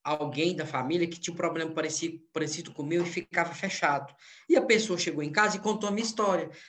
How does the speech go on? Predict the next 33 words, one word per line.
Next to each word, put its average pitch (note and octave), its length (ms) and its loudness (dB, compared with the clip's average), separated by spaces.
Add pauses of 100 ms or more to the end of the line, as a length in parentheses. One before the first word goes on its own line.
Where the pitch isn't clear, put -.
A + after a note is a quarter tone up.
(140)
que G3+ 120 0
eu - 20 6
tinha F#3 240 0
perdido D3+ 420 -2
a C#3 60 -6
visão, D#3+ 640 0 (580)
que D#3+ 340 2
eu D#3 200 2
cresci, E3+ 840 0
que D3+ 60 -8
eu C#3+ 60 0
fiz C#3 260 -8
o D3 140 -12
curso C#3 340 -12
técnico, D3+ 380 4
que - 80 -6
eu - 20 4
era C#3 100 2
enfermeiro, D3+ 600 -2
que D3 80 -6
eu C3+ 40 -4
dava C3+ 300 -2
aula. C#3+ 540 2 (340)
E G#3 100 4
essa A#3 280 4
pessoa F#3 420 2
me F#3 100 2
mandou D#3+ 280 2
uma C3+ 40 2
mensagem, F3+ 460 2
falou D#3 160 -6
assim, D#3 280 -8 (280)
"Professor, D#3+ 680 2